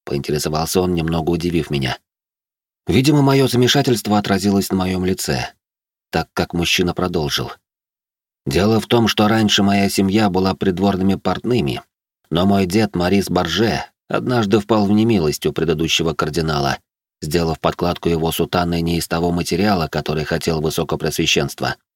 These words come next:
В итоге мою семью изгнали из королевского района, а кардинал наложил запрет на трудовую деятельность в королевском районе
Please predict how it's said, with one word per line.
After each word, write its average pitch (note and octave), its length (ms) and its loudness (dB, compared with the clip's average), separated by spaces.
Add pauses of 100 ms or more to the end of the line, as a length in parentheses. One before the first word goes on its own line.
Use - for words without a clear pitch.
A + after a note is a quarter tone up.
(440)
В D2+ 120 0
итоге B2+ 360 2
мою A#2+ 280 4
семью G#2+ 440 4
изгнали G2+ 460 2
из G2+ 160 -4
королевского F#2 580 0
района, F2+ 560 0 (500)
а C#3 140 -4
кардинал A#2+ 540 2
наложил G2+ 460 4
запрет G2 480 0
на E2+ 100 -2
трудовую E2 460 -2
деятельность E2+ 640 -2
в - 40 -12
королевском E2 500 -4
районе D#2+ 560 -2